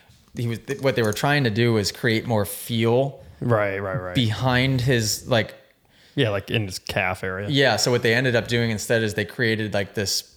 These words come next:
Speaker 1: this aluminum wing.
Speaker 2: Oh, weird.
Speaker 1: Basically with grip tape on it, but what they tried to do at first is I think they welded on, like, a Steg peg into that area so that, that there was something for him to grip onto.
Speaker 2: I had to do that too. <laughs> I'm so, I'm sorry.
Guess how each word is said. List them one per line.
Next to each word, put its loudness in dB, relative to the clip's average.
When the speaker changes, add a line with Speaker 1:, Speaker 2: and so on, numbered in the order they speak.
Speaker 1:
this 2
aluminum 2
wing. 0
Speaker 2:
Oh, -8
weird. -10
Speaker 1:
Basically 2
with 0
grip 0
tape 2
on 2
it, 0
but 2
what 2
they 2
tried 2
to 2
do 2
at 0
first 0
is 0
I 2
think -2
they 0
welded 2
on, 2
like, -2
a -2
Steg -2
peg 2
into -2
that 2
area 2
so -2
that, 0
that -2
there -2
was -4
something -2
for -8
him -4
to -6
grip -4
onto. -2
Speaker 2:
I 2
had 0
to -2
do -2
that -4
too. -6
<laughs> 2
I'm 0
so, -6
I'm 0
sorry. 2